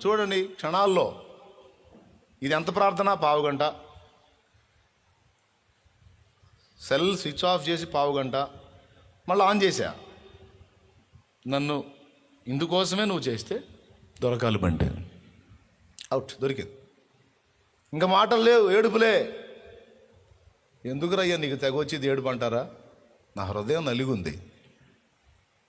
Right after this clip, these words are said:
నా హృదయం నలిగి ఉందండి. చిన్ననాటి నుంచి రకరకాల గాయాలతో నలిగి ఉంది నా గుండె. నాకు వచ్చింది దుఃఖం. నేనే నలగని గుండె కలిగినోడిని కాదు, విరగని గుండె కలిగినోడిని కాదు, విరిగిపోయింది ఈడ.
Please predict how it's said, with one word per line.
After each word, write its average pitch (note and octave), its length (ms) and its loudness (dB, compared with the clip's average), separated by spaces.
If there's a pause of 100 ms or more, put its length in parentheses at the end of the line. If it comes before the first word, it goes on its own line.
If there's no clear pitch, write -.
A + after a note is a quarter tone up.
(280)
నా A#2+ 120 0
హృదయం C#3+ 320 -2
నలిగి D#3+ 260 -4
ఉందండి. A2+ 320 -6
చిన్ననాటి C#3+ 640 -4
నుంచి C#3+ 220 -6
రకరకాల C3 580 -2
గాయాలతో B2+ 380 -2
నలిగి B2+ 280 -4
ఉంది C3 160 -6
నా G2+ 140 -6
గుండె. G2 280 -8
నాకు A#2 200 -8
వచ్చింది B2+ 300 -10
దుఃఖం. F#2+ 400 -10 (1700)
నేనే A#2+ 200 0
నలగని C#3+ 420 0
గుండె D3+ 240 -2
కలిగినోడిని C3+ 440 -2
కాదు, C3 200 -2
విరగని C3+ 400 -2
గుండె C3+ 240 -2
కలిగినోడిని B2 400 -2
కాదు, E2+ 140 -8
విరిగిపోయింది B2+ 600 -2
ఈడ. G#2+ 120 0